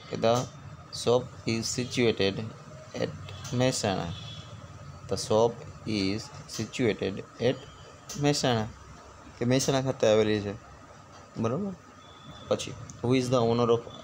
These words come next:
Viraj grocery store? માલિક કોણ છે? તો જો મેં કીધું હતું, જે માલિક કોણ છે? તો કે અહીંયા જે received by-માં આપ્યું છે, mister જગદીશ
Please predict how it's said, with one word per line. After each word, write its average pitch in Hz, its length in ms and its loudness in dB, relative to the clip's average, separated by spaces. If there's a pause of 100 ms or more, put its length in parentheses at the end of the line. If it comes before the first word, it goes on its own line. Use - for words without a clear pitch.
(320)
Viraj 117 320 6
grocery 107 380 0
store? 104 300 4 (340)
માલિક 110 360 2
કોણ 120 220 2
છે? 101 180 -6 (1120)
તો 110 80 0
જો 104 120 0
મેં 107 140 0
કીધું 110 180 0
હતું, 101 180 0 (600)
જે 101 120 2
માલિક 107 400 4
કોણ 113 180 0
છે? 98 180 -2 (440)
તો - 60 0
કે - 120 0
અહીંયા 107 160 6
જે 107 160 4
received 113 320 2
by-માં 113 360 4
આપ્યું 123 240 4
છે, 101 100 4
mister 101 260 0
જગદીશ 101 280 -2